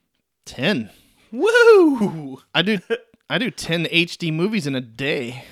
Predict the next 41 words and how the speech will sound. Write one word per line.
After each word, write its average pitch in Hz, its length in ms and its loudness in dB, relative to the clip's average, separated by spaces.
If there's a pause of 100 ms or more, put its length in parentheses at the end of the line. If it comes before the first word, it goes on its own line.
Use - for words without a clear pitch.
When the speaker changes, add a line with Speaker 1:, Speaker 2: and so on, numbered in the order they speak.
(120)
Speaker 1:
<laughs> 180 240 -4
Speaker 2:
Like, 147 160 -6
seriously? 190 760 -6
Speaker 1:
Yeah. 240 420 6
Speaker 2:
Like, 214 220 4
are 254 160 2
you 160 220 -4
kidding 214 600 -12
me? 262 320 -8 (1000)
For 151 140 -10
a 127 80 -12
whole 185 300 -8
month, 165 680 -14
you 147 160 -20
can 139 140 -20
stream 127 420 -16
ten 185 680 -16
movies 208 720 -10
on 135 200 -10
Netflix? 156 580 -16
Are 127 60 -20
you 127 100 -20 (160)
fucking 240 340 -14
kidding 254 200 -10
me? 269 240 -10 (240)
And 269 140 -6
they 302 60 -6
were 302 120 -8
proud 339 340 -6
of 294 120 -12
that. 156 240 -10
Like, 160 180 -14
it 208 100 -12
was 233 140 -12
on 302 160 -12
their 269 120 -6
website, 247 520 -10
and 123 120 -14
they're 139 100 -12
like, 139 220 -12
"Yeah, 147 360 -18